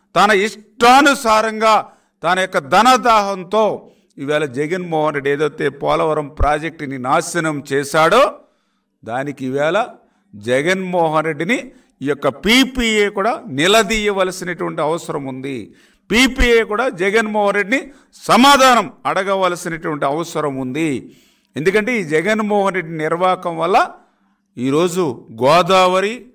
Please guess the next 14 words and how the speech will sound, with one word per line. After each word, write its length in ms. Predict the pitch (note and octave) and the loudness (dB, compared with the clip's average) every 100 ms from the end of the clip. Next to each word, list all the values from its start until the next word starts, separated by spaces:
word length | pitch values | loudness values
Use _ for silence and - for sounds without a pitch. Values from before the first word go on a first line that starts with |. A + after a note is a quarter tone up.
| _ _ _ - | _ _ _ -8
కృష్ణా 400 | D3+ D#3 F3 G3 A3+ - _ _ _ - | -8 -6 -2 0 0 -4 _ _ _ -14
డెల్టా 460 | G#2 D3+ F#3+ F#3+ G#3 F#3 | 0 2 2 2 0 0
ఏదైతే 360 | F#3 F3+ F#3 F3 | 0 -2 -2 -4
ఉందో 180 | E3+ G3+ A3 - | -4 -6 -6 -4
స్థిరీకరణ 560 | A#3 C4+ C4+ B3+ A3+ A#3 G#3 | 0 2 2 0 -2 -6 -2
పోయింది. 340 | A3 G#3+ F#3+ - _ _ _ _ _ _ _ D3 | -2 -4 -10 -16 _ _ _ _ _ _ _ -4
ఈ 40 | |
యొక్క 140 | F3 F#3+ E3+ | -2 0 0
జగన్మోహన్ 460 | F#3+ A#3 A#3+ A#3+ A3+ | 0 0 0 0 0
రెడ్డి 160 | G3+ F#3 | -4 -2
నిర్వాకం 460 | G3 A3 A#3 A#3 A3 | 0 4 2 2 -2
వల్ల 140 | A3+ C4 A#3+ - _ _ _ - | 0 2 0 -6 _ _ _ -6
ఈరోజు 240 | E3 G3 F#3 D#3+ | -2 -2 -2 2
గోదావరి 560 | G3+ A#3 B3+ C4 B3+ | 4 6 6 6 4